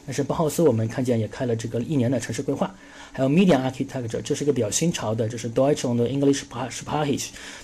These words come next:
就是说这个，这门课程是德语和英语双语授课，就是说媒体建筑学。就是包豪斯毕竟是一个就是以艺术为先的这种学校，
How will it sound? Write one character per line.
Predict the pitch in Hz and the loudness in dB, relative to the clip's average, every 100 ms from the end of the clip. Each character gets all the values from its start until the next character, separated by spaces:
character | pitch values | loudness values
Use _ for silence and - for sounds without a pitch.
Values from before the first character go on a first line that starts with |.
| - | 2
就 | 143 | 6
是 | |
说 | 156 | 6
这 | 151 175 | 6 4
个， | 151 147 | 6 4
这 | 139 | 6
门 | 143 139 | 4 4
课 | 151 | 2
程 | 143 131 | 2 2
是 | 143 | 0
德 | 123 127 | 0 2
语 | 147 | 4
和 | 104 117 | 2 2
英 | 135 156 | 2 2
语 | - | 0
双 | - 165 160 | 0 2 2
语 | 135 | 0
授 | - | -4
课， | - - - - - | -6 -6 -8 -16 -16
就 | - | -8
是 | 123 | -2
说 | 123 | 0
媒 | 120 131 | 4 4
体 | 190 123 | 4 4
建 | 127 | 2
筑 | 110 | 2
学。 | 110 - - | -2 -4 -4
就 | 135 | -2
是 | 127 131 - | 2 0 2
包 | 165 | 4
豪 | 165 | 6
斯 | 160 180 170 - | 6 4 2 0
毕 | 143 | 2
竟 | 151 | 2
是 | 139 139 | 4 2
一 | 117 | 4
个 | 135 113 - - - | 2 2 -2 -18 -2
就 | 143 | 2
是 | 139 | 4
以 | 123 - | 2 2
艺 | 170 | 2
术 | 147 131 | 6 6
为 | 120 | 6
先 | - 143 127 | 4 4 6
的 | |
这 | 117 | 4
种 | 127 113 113 | 2 0 -2
学 | - - - | -6 -8 -4
校， | 117 127 | 0 0